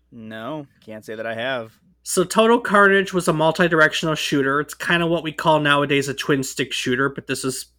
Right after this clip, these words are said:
Speaker 2: this is before there were twin sticks. You basically had a, uh, one joy-, you had a joystick to move and a button to shoot. So not really where, like, now you have a stick to shoot, but that's the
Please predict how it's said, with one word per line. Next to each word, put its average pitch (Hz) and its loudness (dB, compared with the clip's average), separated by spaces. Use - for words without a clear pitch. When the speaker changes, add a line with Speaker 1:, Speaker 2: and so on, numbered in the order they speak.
Speaker 2:
this 143 -2
is 135 -6
before 143 0
there 143 8
were 139 6
twin 139 0
sticks. - -2
You 139 0
basically 143 0
had 139 2
a, 131 2
uh, 131 -2
one 156 4
joy-, 156 2
you 143 -4
had 160 4
a 139 2
joystick 175 0
to 170 0
move 160 4
and 147 2
a 135 4
button 135 4
to 147 2
shoot. 120 -2
So 127 2
not 147 2
really 147 2
where, 139 0
like, 131 0
now 131 6
you 131 2
have 123 2
a 120 -8
stick - -4
to - -8
shoot, 123 -2
but 127 -2
that's 127 -4
the 123 -2